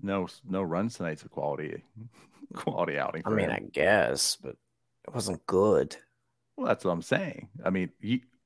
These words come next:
Speaker 1: my, my expectations for him is we know this team's gonna need innings,
Speaker 2: Like
Speaker 1: and he can eat them.
Speaker 2: I guess, but, like, when I think quality innings, I think of, like, Jenmar Gomez.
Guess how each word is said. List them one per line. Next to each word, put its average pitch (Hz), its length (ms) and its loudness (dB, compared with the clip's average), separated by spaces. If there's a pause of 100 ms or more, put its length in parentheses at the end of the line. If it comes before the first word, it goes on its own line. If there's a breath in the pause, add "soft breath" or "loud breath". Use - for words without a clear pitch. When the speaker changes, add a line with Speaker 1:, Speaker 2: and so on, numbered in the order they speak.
(540)
Speaker 1:
my, 151 500 6 (340)
my 131 200 10
expectations 139 640 8
for 113 120 6
him 104 260 4 (220)
is 92 460 0 (800)
we 123 240 6
know 117 180 10
this 107 160 8
team's 104 280 0
gonna 95 200 0
need 92 220 -2
innings, 95 380 -4
Speaker 2:
Like 113 160 -2
Speaker 1:
and 95 80 -4
he 107 80 0
can 92 140 -8
eat 90 200 -6
them. - 240 -10 (1040)
Speaker 2:
I 139 80 2
guess, 117 600 6
but, 85 260 -2
like, 113 240 -4 (1000)
when 120 160 4
I 120 120 6
think 123 220 2
quality 110 380 10
innings, 113 280 6
I 101 80 6
think 104 160 4
of, 90 60 -2
like, 98 220 2
Jenmar 104 520 6
Gomez. 90 560 2